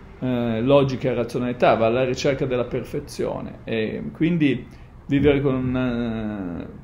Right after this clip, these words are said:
persona col segno della Vergine, vivere una storia d'amore con una persona col segno della Vergine non è sicuramente facile, perché ti testa continuamente, va continuamente alla ricerca, ripeto, della perfezione.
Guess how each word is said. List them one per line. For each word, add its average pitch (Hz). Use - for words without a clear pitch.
persona 147
col 135
segno 135
della 127
Vergine, 123
vivere 123
una 120
storia 131
d'amore 135
con 113
una 110
persona 131
col 135
segno 127
della 120
Vergine 147
non 117
è 123
sicuramente 120
facile, -
perché 147
ti 143
testa 147
continuamente, 123
va 113
continuamente 135
alla 120
ricerca, 120
ripeto, 139
della 123
perfezione. 120